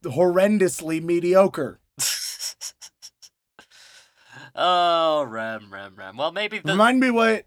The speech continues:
Speaker 1: Attack on Titan is rated on, Mal.
Speaker 2: Oh, God. Are you sure you want me to tell you that
Speaker 1: I wanna
Speaker 2: right
Speaker 1: feel
Speaker 2: now?
Speaker 1: the rage, Sean. I
Speaker 2: You,
Speaker 1: wanna feel the rage.
Speaker 2: you wanna feel the rage that you can't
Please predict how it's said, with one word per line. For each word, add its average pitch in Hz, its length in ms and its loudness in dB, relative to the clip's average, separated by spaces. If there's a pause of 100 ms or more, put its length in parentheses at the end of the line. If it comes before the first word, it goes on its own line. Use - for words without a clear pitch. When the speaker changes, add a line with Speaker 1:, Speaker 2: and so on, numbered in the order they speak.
Speaker 1:
Attack 190 440 -2
on 185 160 2
Titan 170 340 -4
is 160 160 -6
rated 185 300 -4
on, 185 200 0
Mal. 185 420 -8
Speaker 2:
Oh, 117 380 -6
God. 107 320 -8
Are 107 100 -8
you 113 100 -10
sure 117 180 -10
you 117 80 -12
want 123 180 -6
me 120 60 -10
to 117 100 -8
tell 117 160 -8
you 117 60 -8
that 123 120 -2
Speaker 1:
I - 40 0
wanna 202 140 2
Speaker 2:
right 202 60 -6
Speaker 1:
feel 202 120 0
Speaker 2:
now? 175 60 -2
Speaker 1:
the 165 80 -4
rage, 131 320 -2
Sean. 123 320 -4
I - 20 -2
Speaker 2:
You, 127 40 -4
Speaker 1:
wanna 151 180 -4
feel 156 180 -6
the 131 100 -6
rage. 113 200 -8
Speaker 2:
you 101 40 -8
wanna 123 240 -6
feel 127 300 -6
the 120 160 -8
rage 113 440 -8
that 120 100 -16
you 113 100 -16
can't 117 280 -10